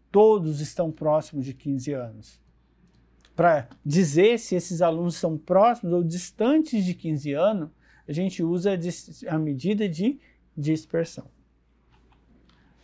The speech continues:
Outro conceito que a gente viu em estatística é o conceito de tabela, que é um quadro que resume um conjunto de observações estatísticas. Como a gente viu,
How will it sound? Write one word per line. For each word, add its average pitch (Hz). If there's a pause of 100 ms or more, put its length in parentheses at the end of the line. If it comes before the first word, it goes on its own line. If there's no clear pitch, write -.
(540)
Outro 254
conceito 220
que 196
a 180
gente 185
viu 180
em -
estatística 202
é -
o -
conceito 233
de 202 (440)
tabela, 196 (220)
que 160
é 156
um 175
quadro 190 (920)
que 277 (460)
resume 254
um 254
conjunto 240
de 226
observações 214
estatísticas. 208 (440)
Como 254
a 202
gente 180
viu, 180